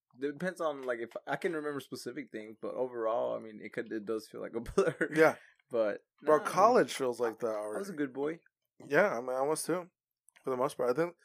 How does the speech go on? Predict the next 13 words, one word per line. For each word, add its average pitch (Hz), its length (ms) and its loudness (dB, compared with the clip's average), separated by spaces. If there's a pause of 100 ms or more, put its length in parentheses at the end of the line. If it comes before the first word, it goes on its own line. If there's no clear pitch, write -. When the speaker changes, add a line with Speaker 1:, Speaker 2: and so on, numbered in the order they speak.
(480)
Speaker 2:
the 139 80 -2
first 180 200 2
time 175 160 2
I 131 60 2
skipped 165 340 -4
was, 131 240 -2
uh, 123 240 2
senior 139 320 -2
year, 147 240 -2 (500)
and 127 80 -12
I 120 60 -8
skipped 131 260 -4
once. 135 380 -4